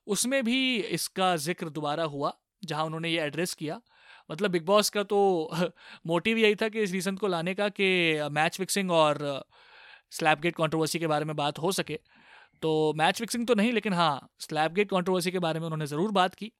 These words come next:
और आखिर में अब हम देखें तो श्रीसंत का करियर अब, हालांकि वो अब खेलना दोबारा उन्होंने शुरू किया है, उन पर से बैन उठ चुका है और वो डोमेस्टिक क्रिकेट खेल रहे हैं, लेकिन अब उनके दोबारा इंडियन टीम में आने के चांसेस, अ,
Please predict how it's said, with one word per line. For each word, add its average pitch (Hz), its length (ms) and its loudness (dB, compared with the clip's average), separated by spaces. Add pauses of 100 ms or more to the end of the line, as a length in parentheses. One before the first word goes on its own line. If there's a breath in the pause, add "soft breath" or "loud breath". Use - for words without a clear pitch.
और 185 120 6
आखिर 208 260 6
में 277 100 2
अब 254 100 2
हम 240 160 2
देखें 196 360 2
तो 240 540 6
श्रीसंत 208 440 0
का 226 100 -2
करियर 202 360 0
अब, 175 300 0 (840)
हालांकि 165 320 2
वो 185 80 4
अब 170 180 2
खेलना 165 400 0
दोबारा 160 280 0
उन्होंने 170 240 -2
शुरू 165 240 -2
किया 160 280 -2
है, 185 120 -2
उन 202 100 -6
पर 175 100 -10
से 165 120 -10
बैन 156 280 -8 (120)
उठ 185 100 -6
चुका 180 260 -4
है 165 120 -6 (460 loud breath)
और 165 160 4
वो 180 120 4
डोमेस्टिक 175 380 -2
क्रिकेट 196 240 0
खेल 220 220 6
रहे 226 160 4
हैं, 180 120 -6 (220 loud breath)
लेकिन 285 200 6
अब 277 220 4
उनके 233 420 0
दोबारा 190 380 2
इंडियन 208 300 -2
टीम 202 180 -4
में 202 120 -4
आने 180 220 -4
के 202 100 -6
चांसेस, 175 680 -2
अ, 156 300 2